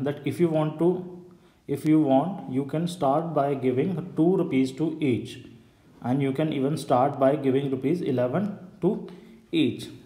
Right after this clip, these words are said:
So let's try to do this in a, uh, s-, uh, different way. I'll divide the children in columns.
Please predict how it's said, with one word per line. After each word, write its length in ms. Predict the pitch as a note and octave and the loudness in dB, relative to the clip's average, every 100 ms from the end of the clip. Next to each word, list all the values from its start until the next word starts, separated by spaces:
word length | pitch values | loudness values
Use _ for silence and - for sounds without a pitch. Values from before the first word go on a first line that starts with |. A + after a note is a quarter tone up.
| - | -4
So 100 | D3 E3 E3+ | -2 -2 -2
let's 260 | C3 C3+ - D3 | -4 -4 -2 0
try 100 | C3 C3+ | 0 0
to 80 | C3 | -2
do 80 | C3+ C3+ C#3+ | -2 0 -2
this 180 | - - - - - - - | -2 -6 -14 -12 -14 -10 -4
in 160 | C3 D3+ E3+ | -2 0 0
a, 20 | F#3 - - - _ - | -4 -12 -18 -20 _ -4
uh, 320 | B2 A#2+ B2 B2 | -2 0 -2 -4
s-, 100 | C#3+ | -2
uh, 220 | B2+ B2 | 2 0
different 420 | A#2+ B2 D3+ C#3 | 0 0 0 0
way. 80 | D3+ - - - - _ _ _ _ - - | -2 -6 -12 -12 -20 _ _ _ _ -10 -4
I'll 220 | A#2 C3+ | 0 2
divide 340 | C3+ B2+ C3 | 4 4 4
the 120 | C3 | 2
children 400 | C#3 C#3 A#2+ B2+ F3 - - - - - | 2 2 2 0 -2 -6 -14 -20 -10 -2
in 140 | E3 F#3 - - - - - | 0 -2 -6 -12 -12 -14 -8
columns. 500 | - C#3+ A2 G2+ - | 2 2 2 -4 -10